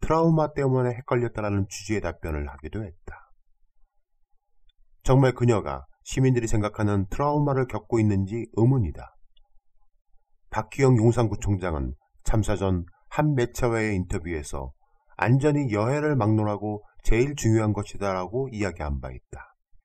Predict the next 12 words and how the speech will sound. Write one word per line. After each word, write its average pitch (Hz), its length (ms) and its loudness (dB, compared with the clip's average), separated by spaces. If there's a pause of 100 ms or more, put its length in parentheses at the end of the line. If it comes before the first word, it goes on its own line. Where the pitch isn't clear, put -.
(1300)
게다가 127 280 4
바로 117 240 2
전날 90 480 -2 (220)
윤 131 160 4
대통령이 117 500 2 (320)
안전을 131 440 4
당부하기까지 101 840 -2
했다. - 440 -14 (520)
그런데도 151 440 0
박희영 147 460 0
용산구청장은 120 920 0 (420)
안전을 110 540 0